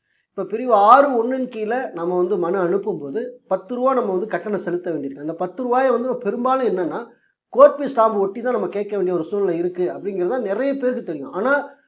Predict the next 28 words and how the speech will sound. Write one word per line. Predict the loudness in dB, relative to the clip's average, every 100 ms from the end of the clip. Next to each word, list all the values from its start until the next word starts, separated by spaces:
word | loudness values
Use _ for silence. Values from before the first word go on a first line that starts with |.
| _
சில | _ 4 10 10
வழிமுறைகளும் | 10 4 2 2 2 0 0
அதுல | -2 -2
இருக்கு. | -2 -2 -6 -10
அதாவது | 0 2 4 2
வந்து, | 0 -2 -4 -8 -14
அஹ், |
அரசாங்கமே | -10 -6 -2 0 2 0 2 0
வந்து | 0 0
என்ன | -2
சொல்லியிருக்காங்க | -4 -4 -4 -4 -6
அப்படின்னா, | -8 -8 -6
தகவல் | -4 -2 0 0
ஆணைய | 0
வெப்சைட்ல | -4 -4 -6 -4 -6 -8 _ _ _
ஒரு | -4 0 2
அப்டேட்டை | 2 2 0 2 2 2
வந்து | -2
கொடுத்துருக்காங்க | -4 -8 -6 -6 -4
ஏற்கனவே. | -2 -2 -2 -4 -6 -8
அதுல | -6 -2 0
வந்து | -2 -2 -2
பாத்தீங்கன்னா, | -2 -2
கட்டண | -4 -2 -2 0
விதிமுறைகள் | -2 -2 2 2 2
அப்படின்னு | -2 -4 -4
ஒண்ணு | -2
இருக்கு. | -2 -6 -10